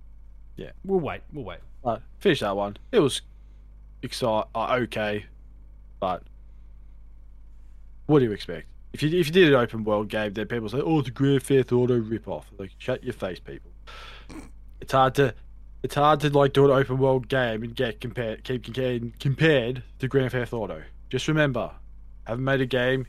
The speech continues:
Speaker 1: in nine years. Except the G T A Plus. That's what they're going with now. So good on
Speaker 2: Yeah,
Speaker 1: you,
Speaker 2: let's
Speaker 1: idiots.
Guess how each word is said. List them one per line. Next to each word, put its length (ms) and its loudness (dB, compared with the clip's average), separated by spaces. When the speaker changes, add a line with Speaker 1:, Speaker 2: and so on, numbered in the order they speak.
Speaker 1:
in 120 -10
nine 260 -2
years. 380 -12
Except 320 -6
the 180 0
G 220 -4
T 140 -6
A 120 0
Plus. 320 -4
That's 220 -2
what 100 -4
they're 100 -2
going 220 0
with 160 -6
now. 300 -2
So 160 -6
good 200 6
on 160 8
Speaker 2:
Yeah, 180 4
Speaker 1:
you, 80 2
Speaker 2:
let's 160 2
Speaker 1:
idiots. 440 -4